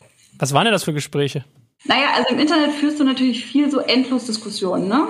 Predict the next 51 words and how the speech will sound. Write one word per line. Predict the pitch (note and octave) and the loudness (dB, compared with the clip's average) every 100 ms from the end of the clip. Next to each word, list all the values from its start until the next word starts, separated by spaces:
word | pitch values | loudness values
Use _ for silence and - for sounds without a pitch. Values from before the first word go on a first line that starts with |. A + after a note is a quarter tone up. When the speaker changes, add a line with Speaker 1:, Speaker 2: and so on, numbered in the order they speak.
| - | -2
Speaker 2:
Also | G#3 A3 G#3+ | 0 0 2
nicht | A3+ A#3 | 0 2
nur | A#3 A3 | 2 2
ich | A3 G#3+ | -2 0
selber, | G#3+ B3 C4 | 2 2 2
sondern | B3 G#3 G#3 | 0 0 0
wenn | G#3 | -2
du | G#3 | 0
ein | - G3 G3+ G3 | 0 0 -2 0
Video | A#3+ B3 | 2 4
machst, | A3+ A3 | 2 0
zum | G#3 | 0
Beispiel | G3 G3 F3+ | 0 0 -2
über, | F#3+ F#3+ F#3+ - - - - - - | 0 0 -2 -12 -14 -16 -20 -10 -4
was | G3 | -2
habe | G3 | -2
ich | G3 | -2
gemacht? | D#3+ D#3+ - | -2 -2 -2
Ich | G3 | 0
habe | A3 | 2
zum | A3+ | 2
Beispiel | G#3+ | 2
ein | G#3+ | 2
Video | A#3 A#3+ | 2 2
gemacht | G#3+ G#3+ G#3+ | 2 0 0
über | - G3+ | -2 0
Reichsbürger | G3 F#3+ E3 D#3+ D#3+ D3+ B2 G2+ - _ _ | 2 0 0 -2 -4 -4 -2 -2 -6 _ _
und | F#3+ G3 G3+ | -2 0 0
die | G3 | 2
B | F#3 | 2
R | E3 | 2
D | F#3 E3+ | 0 0
G | D#3+ | 0
M | |
B | D3 C3+ | 0 -2
H. | - - _ _ _ _ _ _ _ A3 | -4 -10 _ _ _ _ _ _ _ 0
Und | G#3 | 2
dann | G3+ G#3+ G#3+ G#3 | 2 0 0 0
wird | A3+ | 0
das | A3 | 0
in | - G3+ | 0 -2
bestimmten | G3 G#3+ A3 G3+ G3+ G3+ G3 | 0 0 0 -2 -4 -4 -6
Szenen | - A3+ B3 A#3 A3 | 0 2 4 4 0
geteilt | B3 F#3+ G#3+ D4 D#4 | -2 0 0 0 0
und | G#3+ | 0
du | A3 G#3+ | 0 0
hast | A#3+ - | -2 -4
auf | - | -2
einmal | - A3 A3 | 0 0 0
tausende | - - D#4+ C4+ B3+ | -2 0 2 2 2
Kommentare | B3+ A3+ A3 G#3+ G3+ G3+ E3+ B3 | 0 -2 0 0 0 0 -2 -2